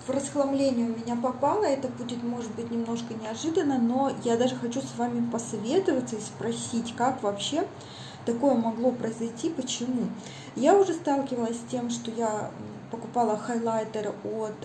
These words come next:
Estee Lauder, он мне безумно нравился, и он очень быстро начал высыхать, э, и терять свои способности. Ну, у меня где-то полгода прожил, и когда мы поехали на юг,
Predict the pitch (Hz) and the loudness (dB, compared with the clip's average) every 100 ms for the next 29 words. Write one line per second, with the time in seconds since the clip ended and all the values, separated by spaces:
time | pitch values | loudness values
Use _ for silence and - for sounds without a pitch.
0 | - 233 - 220 185 185 185 233 240 233 | -8 -4 0 2 2 2 2 0 2 2
1 | 233 226 196 233 233 214 202 214 285 392 | 2 2 0 0 0 0 -2 0 2 4
2 | 381 285 - 226 226 302 - 240 - 226 | 2 0 -2 -2 0 0 -2 -2 -2 -4
3 | 269 - 262 233 226 240 247 202 190 233 | -4 -2 -2 0 0 0 0 0 0 0
4 | - 240 - 196 202 - - - - - | -2 -4 -2 -2 -4 -10 -16 -16 -14 -14
5 | - - - - - 208 214 208 - 262 | -14 -14 -14 -14 -10 -6 -4 -4 0 4
6 | 285 277 247 262 277 247 247 247 - 262 | 4 6 6 6 6 4 4 2 2 2
7 | - 254 208 196 196 - 202 180 - - | 4 4 4 0 -2 -4 -4 -4 -6 -12
8 | - - - - - 220 247 277 285 247 | -14 -14 -14 -14 -6 0 4 4 4 2
9 | - 269 269 269 269 254 254 220 208 - | 2 2 4 6 6 6 6 8 4 0
10 | 214 220 - 247 302 415 466 453 - - | -2 -2 -2 2 4 4 4 -4 -6 -10
11 | - - - 233 254 214 269 240 233 226 | -14 -8 -4 2 4 6 4 4 2 2
12 | 233 254 247 233 226 220 214 202 254 349 | 4 2 0 -2 -2 -2 -2 -2 0 0